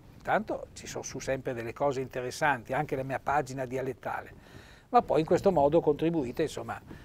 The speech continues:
alla, a, a, a questo giornale, a questo mensile, che, insomma, è un qualche cosa di importante per la nostra comunità locale. Bene,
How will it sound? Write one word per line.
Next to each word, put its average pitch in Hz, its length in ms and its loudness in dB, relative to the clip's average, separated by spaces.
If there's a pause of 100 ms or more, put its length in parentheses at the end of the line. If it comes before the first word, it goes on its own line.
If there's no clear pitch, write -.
(340)
alla, 113 340 -2
a, - 200 -6
a, - 180 -4
a - 120 2
questo 156 460 10
giornale, 165 640 12
a 147 60 10
questo 156 280 4
mensile, 135 500 -2
che, 131 120 -10
insomma, 110 300 -12
è - 60 -6
un 147 120 -4
qualche 147 280 2
cosa 139 280 6
di 139 80 0
importante 135 640 0
per 139 160 -4
la 131 80 -4
nostra 139 320 -2
comunità 135 480 -4
locale. - 420 -8 (520)
Bene, 139 320 2